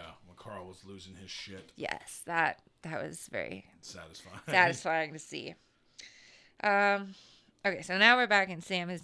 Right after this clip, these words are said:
Speaker 2: died, and it was so typical of the mystery man just to leave you more confused. It's like, what's happening?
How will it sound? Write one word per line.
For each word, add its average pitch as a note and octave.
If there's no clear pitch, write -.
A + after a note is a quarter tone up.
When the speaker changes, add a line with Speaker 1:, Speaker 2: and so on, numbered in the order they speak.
Speaker 2:
died, E3+
and E3
it D#3+
was E3
so F#4+
typical B3
of G3
the F3+
mystery F3+
man E3
just F3+
to D#3+
leave F#3+
you E3
more G3+
confused. G3
It's -
like, F#3+
what's G#3+
happening? F#3